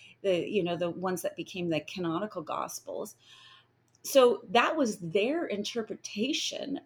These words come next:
of what was happening when Jesus and Mary Magdalene were roaming the earth. But is it really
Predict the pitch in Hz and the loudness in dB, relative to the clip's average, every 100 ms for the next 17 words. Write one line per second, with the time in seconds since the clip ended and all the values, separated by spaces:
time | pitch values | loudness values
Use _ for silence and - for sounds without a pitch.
0 | 202 185 180 - 196 190 208 196 185 - | 2 2 0 -8 0 2 2 0 -4 -6
1 | 190 190 190 160 147 165 - _ _ - | -6 -4 -4 -2 -2 -4 -6 _ _ -14
2 | 180 170 156 175 170 - 180 165 180 165 | -4 -2 0 -4 -8 -6 -4 -4 -6 -4
3 | 170 165 165 156 160 180 175 185 175 170 | 0 2 2 2 -2 -4 -4 -4 -4 -6
4 | - - - _ _ _ _ 156 180 185 | -12 -20 -20 _ _ _ _ 2 4 4
5 | 208 214 - 415 - 156 - _ - - | 4 4 6 4 4 -4 -16 _ -20 -4
6 | - 214 311 233 247 262 - - 170 202 | 6 6 6 4 4 2 -2 -8 -2 2
7 | 240 311 214 135 151 220 | 2 2 0 0 -2 -4